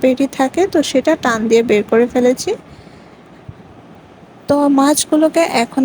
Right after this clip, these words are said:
আমি খুব সুন্দর করে কয়েকবার পানি পাল্টে পাল্টে ধুয়ে নেব। এতে করে যে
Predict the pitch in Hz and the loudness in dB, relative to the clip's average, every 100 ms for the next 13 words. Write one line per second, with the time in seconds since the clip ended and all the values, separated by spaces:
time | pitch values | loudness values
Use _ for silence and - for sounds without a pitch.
0 | 262 277 277 269 262 - 269 254 254 254 | 0 0 0 -2 -2 -2 0 2 0 0
1 | 262 302 302 254 233 240 233 233 233 226 | 0 0 0 0 0 -2 -2 -2 -2 -2
2 | 233 226 233 269 254 254 311 - 240 226 | -2 -2 -4 -2 -2 0 -4 -2 0 0
3 | 233 226 294 466 - - - - - - | 0 0 -2 -2 -12 -20 -20 -20 -20 -20
4 | - - - - - 262 320 - 285 294 | -20 -20 -20 -8 -6 -2 -2 0 2 2
5 | 285 277 | 2 2